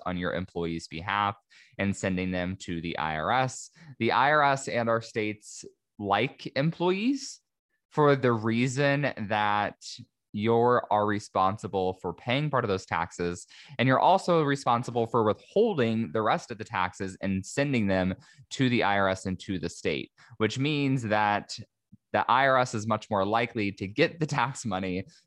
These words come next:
from an employee than they are from a contractor, because as you can imagine, a lot of contractors, that's all of us business owners. There are a lot that just don't do their taxes right. They don't report their income.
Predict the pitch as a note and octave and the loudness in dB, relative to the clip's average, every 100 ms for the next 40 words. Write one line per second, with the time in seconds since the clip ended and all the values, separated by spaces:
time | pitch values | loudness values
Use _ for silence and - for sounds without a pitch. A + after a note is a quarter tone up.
0 | _ A2+ A2 G2 F#2 - E3+ E3+ A#2 G#2 | _ 2 4 4 2 0 2 2 2 0
1 | G#2 - G#2 G2+ D2 F#2+ - F#2 - G2+ | -2 -2 0 0 2 0 0 -4 -2 -2
2 | F#2 - D#2 C#2 D#2 D#2 E2 F#2+ F2 F2+ | -2 -2 -4 -4 -8 -8 -6 -6 -6 -6
3 | - F2 F2+ F#2 G2+ A2 G#2+ G2 E2+ F2+ | -4 -4 -4 -6 -2 -2 0 -4 0 2
4 | B2 B2+ A#2+ A#2+ G#2 - G2+ G2 - _ | 2 2 2 2 -2 -2 -4 -4 -10 _
5 | _ _ F#2 F#2 G#2 G#2 A2 - F#2+ - | _ _ -4 0 0 2 0 -2 -6 -4
6 | F#2+ F#2+ F#2 F2+ F2 - - - B2+ G#2 | -4 -2 -2 -4 -6 -10 -20 -20 -2 2
7 | G2+ F#2+ G2 G2+ G#2 F#2+ F#2+ F#2 F#2+ G#2 | 4 6 6 4 2 -8 -6 -4 -4 -4
8 | A2 - B2+ - A#2 A#2+ A2+ F#2+ E2+ E2 | -6 0 0 0 -4 -2 -2 -2 -4 -4
9 | E2+ - F2+ F2+ E2+ A2 G#2+ G#2 G2+ F#2+ | -6 -4 -4 -2 -4 -4 -2 -2 -2 -8